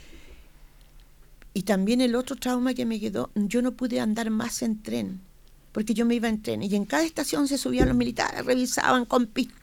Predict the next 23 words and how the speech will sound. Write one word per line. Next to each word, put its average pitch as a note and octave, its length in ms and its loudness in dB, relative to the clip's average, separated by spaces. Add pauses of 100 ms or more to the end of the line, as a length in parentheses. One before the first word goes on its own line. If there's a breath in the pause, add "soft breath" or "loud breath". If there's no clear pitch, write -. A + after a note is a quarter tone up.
(100)
con A#3+ 320 2
metralleta. B3 720 0 (760 loud breath)
Ay, G3+ 260 -4
yo G3 60 -8
decía, F#3+ 300 -6
"¿Cuándo A3+ 340 2
me A3+ 120 2
va A3+ 80 -2
a A3 40 -4
tocar A3+ 280 -4
a A3+ 60 -2
mí A#3 120 0
que A#3 100 -4
me A3+ 120 0
bajen A3 320 -4
de G#3+ 80 -2
aquí?". A3+ 160 4
Bajaban B3+ 500 2
gente. - 400 -6 (680 loud breath)
Entonces D4+ 340 2
no C4 80 4
fue C#4 140 -2
fácil, - 280 -4